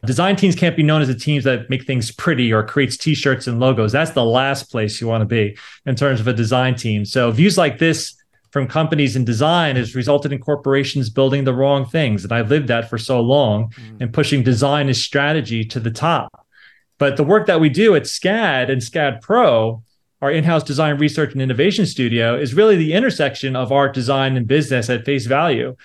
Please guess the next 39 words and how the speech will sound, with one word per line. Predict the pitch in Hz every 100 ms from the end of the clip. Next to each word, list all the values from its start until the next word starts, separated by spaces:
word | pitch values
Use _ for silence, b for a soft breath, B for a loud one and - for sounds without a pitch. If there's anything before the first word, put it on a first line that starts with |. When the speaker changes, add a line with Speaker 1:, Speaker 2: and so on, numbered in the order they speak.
| B
Speaker 1:
We | 147 170
don't | 233
consider | 233 202 196
ourselves | 180 165 165 143
to | 143
be | 147
an |
art | 131 143 143
school | - - - - -
at | 127
scad. | - 135 117 117
We | 135
consider | 139 160 170 156
ourselves | 147 156 143 135
to | 139
be | 127 135
a | 120
creative | - 143 143 127
university. | 131 127 123 143 - 107
We | 107
don't | 117 160
believe | 165 147 156 131
in | 127
starving | - 127 123 120 113
artists. | 120 139 113 113 - B B B B
And | 135
career | 131 156 165 170
preparation | 175 160 143 143 151 -
is | 127 113
woven | 135 151 143 127
into | 117 143
every | 143 156
single | 156 165 143
fiber | - 147 160 131 123
of | 143 147
the | 151
university, | 147 127 135 143 - - 120 120
resulting | 113 113 135 135 135
in | 131 120